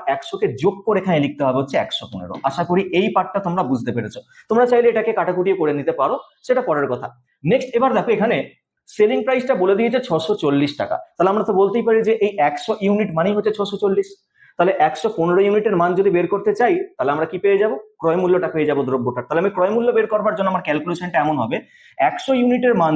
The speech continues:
যদি ছশো চল্লিশ টাকা হয়, তাহলে একশো পনেরো ইউনিটের মান কত? তাহলে একশো পনেরো ইউনিটের মান যেহেতু বের করতে চাইছে, তাহলে আমার ক্যালকুলেশনটা এমন হবে, six forty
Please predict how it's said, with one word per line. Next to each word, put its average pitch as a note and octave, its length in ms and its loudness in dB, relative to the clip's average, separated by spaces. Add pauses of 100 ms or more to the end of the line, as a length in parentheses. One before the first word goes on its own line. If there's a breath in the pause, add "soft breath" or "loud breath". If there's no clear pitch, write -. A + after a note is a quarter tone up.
যদি D3 200 0 (420)
ছশো E3 320 0 (140)
চল্লিশ F#3 340 0 (100)
টাকা A3 240 2
হয়, D#3+ 220 2
তাহলে D#3+ 180 2 (160)
একশো E3 220 -4 (100)
পনেরো C#3+ 280 2
ইউনিটের D3+ 360 0
মান G2+ 180 0
কত? - 140 -14 (380)
তাহলে F#3 220 4
একশো G#3+ 200 -2 (120)
পনেরো G3+ 320 4
ইউনিটের B3 340 2
মান B3 140 2
যেহেতু A#3 240 2
বের G3 160 2
করতে G3+ 220 0
চাইছে, F3+ 240 2
তাহলে G3 180 -2
আমার G#3 140 0
ক্যালকুলেশনটা G#3 560 0
এমন A3 180 2
হবে, E3+ 120 -2 (440 soft breath)
six A#3+ 160 0 (180)
forty A#3 380 0